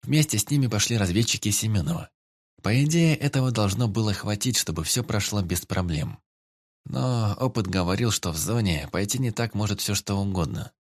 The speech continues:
Поэтому Семёнов очень осторожно всматривался в слегка желтеющие кусты и деревья, старался следить за тем, что происходит вокруг – подмечал самые малейшие нюансы.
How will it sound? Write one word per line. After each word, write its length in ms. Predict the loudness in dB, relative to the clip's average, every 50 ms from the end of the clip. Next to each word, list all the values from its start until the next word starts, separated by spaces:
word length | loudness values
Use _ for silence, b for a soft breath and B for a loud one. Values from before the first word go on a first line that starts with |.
| _ _ _ _ _ _ _ _
Поэтому 440 | -2 0 2 2 2 2 0 0 0
Семёнов 480 | 0 0 0 0 0 0 0 0 -2 -2 -2
очень 260 | -2 0 0 0 0
осторожно 500 | 0 -2 -2 -2 0 0 0 0 0 0
всматривался 680 | 0 -2 -2 -2 -2 -2 -2 -4 -4 -4 -2 -4 -4
в 40 | -4
слегка 280 | -4 -4 -2 -2 -2 0
желтеющие 580 | 0 -2 -2 -2 -2 0 0 0 0 0 0
кусты 320 | -2 -2 -4 -4 -4 -4 -6
и 160 | -4 -4 -4
деревья, 560 | -2 -2 0 0 0 0 0 -2 -4 -6 -10 -12 _ _ _ _ _ _ _
старался 460 | -12 -6 -4 -2 -2 0 0 0 -2
следить 320 | -2 -2 -2 -2 -2 -2 0
за 100 | -2 -2
тем, 220 | -2 -2 -2 -2
что 220 | -2 -2 -2 -4 -6
происходит 680 | -2 -2 -2 0 0 -2 -2 -2 -2 -2 -2 -2 -2 -2
вокруг – 480 | -4 -4 -4 -4 -4 -6 -6 -8 -14 _ _ _ _ _ _ _ _ _ -4
подмечал 400 | -4 -2 -2 -2 0 0 0 2
самые 400 | 2 0 0 0 2 2 2 2
малейшие 440 | 2 0 0 0 0 0 0 0 0
нюансы. 580 | 0 0 0 2 0 0 -2 -4 -6 -8 -12